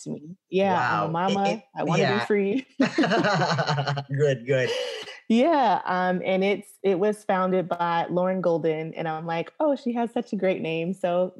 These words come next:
Speaker 1: this is something that I have to <laughs> do." So I did that, and then after about a year, um, into V A, the V A world, um, we had a presenter. Her name was, uh, is Abby Parrots, and she has, um,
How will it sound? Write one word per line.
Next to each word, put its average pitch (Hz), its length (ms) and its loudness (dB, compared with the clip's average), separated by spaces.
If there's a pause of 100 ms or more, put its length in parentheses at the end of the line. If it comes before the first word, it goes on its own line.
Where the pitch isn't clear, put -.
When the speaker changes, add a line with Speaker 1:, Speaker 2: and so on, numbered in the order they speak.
(100)
Speaker 1:
this 262 240 -2
is 190 180 -6
something 160 360 -4
that 156 100 -2
I 156 80 -2
have 165 240 -4
to 190 60 0
<laughs> - 20 2
do." 208 460 0 (440)
So 214 100 0
I 214 80 2
did 208 240 0 (100)
that, 160 200 -2
and 185 120 -2
then 196 80 0
after 214 260 -2
about 226 160 0
a 226 40 0
year, 185 520 2
um, 156 420 -4 (140)
into 175 800 -2
V 170 260 0
A, 160 420 -2
the 180 80 -6
V 170 280 -2
A 165 100 0
world, 151 480 -4 (100)
um, 160 460 -4
we 180 160 -4
had 196 180 -2
a 185 40 2
presenter. 175 640 -4
Her 180 120 -4
name 165 460 -4
was, 165 320 -4 (180)
uh, 147 240 -2
is 170 160 -4
Abby 175 300 -2
Parrots, 165 600 -6 (520)
and 175 600 0
she 226 340 -6
has, 170 680 -2
um, 156 640 -4